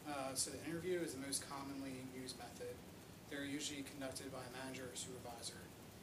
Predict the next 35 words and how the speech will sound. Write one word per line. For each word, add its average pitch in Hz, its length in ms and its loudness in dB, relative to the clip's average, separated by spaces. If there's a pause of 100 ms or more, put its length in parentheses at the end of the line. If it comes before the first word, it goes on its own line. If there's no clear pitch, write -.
(420)
<clears throat> - 80 2 (320)
An 160 80 4
interview 170 320 8
can 156 160 2
be 143 80 2
done 143 240 4
in 131 580 -4
one-to-one 147 680 2
setting 147 480 2
where 131 160 0
only 131 160 0
the 131 160 -2
interview, 135 320 0 (720)
interview 139 320 0
and 131 80 -2 (160)
interviewee 135 640 0
is 123 160 0
present. 135 400 0 (680)
Uh, 135 140 4 (160)
format 156 320 6
of 139 80 2
the 131 80 0
interview 147 340 2
is - 80 6
conversational, 143 760 2 (560)
with 135 240 -2
the 139 160 -2
interviewer 135 560 -2
d-, 147 80 -4 (160)
driving 131 320 0
the 131 80 0
agenda 131 320 -2
in 127 160 -2
the - 80 -8
beginning 135 400 -2